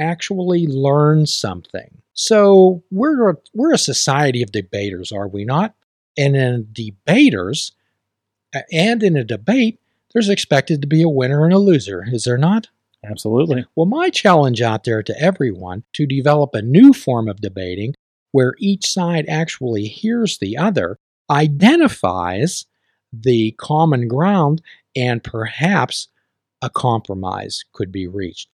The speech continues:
Speaker 1: And that's my challenge. That's my challenge for a new debate system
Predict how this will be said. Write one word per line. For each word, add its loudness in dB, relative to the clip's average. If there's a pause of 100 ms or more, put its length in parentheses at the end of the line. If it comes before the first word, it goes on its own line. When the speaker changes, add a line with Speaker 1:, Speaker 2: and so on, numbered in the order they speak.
(160)
Speaker 1:
And 0
that's -2
my 0
challenge. -4
That's -8 (180)
my -2
challenge -4
for -2
a -2
new 2
debate -4
system -10